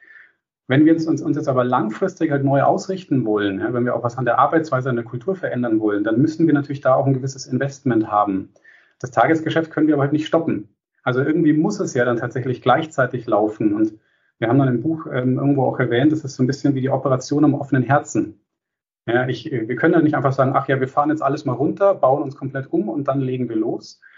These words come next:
sondern wir müssen ja eigentlich alles am Laufen halten. Und da setzt auch so ein bisschen das Werkzeug an, das ich mitgebracht habe. Ähm, man könnte hier im operativen Raum,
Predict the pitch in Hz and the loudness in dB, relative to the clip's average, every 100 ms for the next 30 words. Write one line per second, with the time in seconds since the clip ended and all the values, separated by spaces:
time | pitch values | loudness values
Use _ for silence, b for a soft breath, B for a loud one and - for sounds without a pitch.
0 | B - 143 143 135 170 - 160 139 151 | B 0 2 4 4 4 4 2 2 0
1 | - 131 147 - 127 123 139 - 110 113 | 2 0 0 -4 0 2 2 -2 -4 0
2 | 117 - 101 - _ _ B B B 127 | -2 -2 -6 -8 _ _ B B B 2
3 | 127 165 165 165 151 156 - 139 131 117 | 4 4 0 -2 -2 0 0 -2 -2 -2
4 | 131 - - 127 117 110 113 104 107 - | -2 -2 -4 -2 0 0 0 -2 -4 -6
5 | - 117 120 107 101 - 101 95 95 95 | -6 -4 -4 -6 -8 0 0 2 -2 -6
6 | - 123 127 123 - 143 160 135 135 123 | -4 -4 -2 -2 0 2 4 4 2 0
7 | 123 139 135 131 127 117 120 123 | 0 -2 -2 -2 0 2 2 0